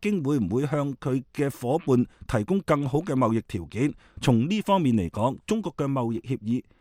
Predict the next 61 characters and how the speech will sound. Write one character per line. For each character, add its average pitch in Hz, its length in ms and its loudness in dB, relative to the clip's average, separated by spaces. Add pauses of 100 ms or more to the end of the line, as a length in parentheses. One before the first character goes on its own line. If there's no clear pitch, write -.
(120)
真 202 180 0
正 160 160 -6
嘅 131 120 -4
自 127 180 -6
由 95 180 0
貿 107 180 -4
易 82 40 -10
協 120 240 -8 (100)
定 117 220 -2 (220)
一 170 80 -4 (100)
直 - 80 -8
係 131 220 -4
比 117 160 -6
較 123 160 -2
弱， 107 240 0 (280)
對 165 200 2
台 110 160 -4
灣 120 320 2
同 98 200 -6
香 160 200 2
港 135 160 -2
除 - 180 -2
外。 101 240 -2 (460)
如 98 100 0
果 110 140 2
北 165 180 -4
京 151 180 0
真 160 220 0
正 139 180 -2
係 131 140 0
願 120 320 2
意 127 80 0
更 139 240 -4
加 156 140 -4
開 143 200 -2
放， 113 280 0
噉 123 140 -6
樣 170 180 2
中 185 120 0
國 160 140 -4
會 135 240 0
有 135 180 2 (120)
更 143 240 -2
多 170 160 -4
嘅 135 160 -6
機 139 180 0
會， 120 320 -2
但 143 140 0
係 139 160 2 (240)
佢 180 160 4
係 175 80 0
懷 107 340 0
疑 110 320 0 (260)
中 190 140 2
國 143 180 -4
會 123 220 2
唔 110 260 -2
會 120 140 2
噉 113 200 -6
樣 123 140 2
做。 98 260 -2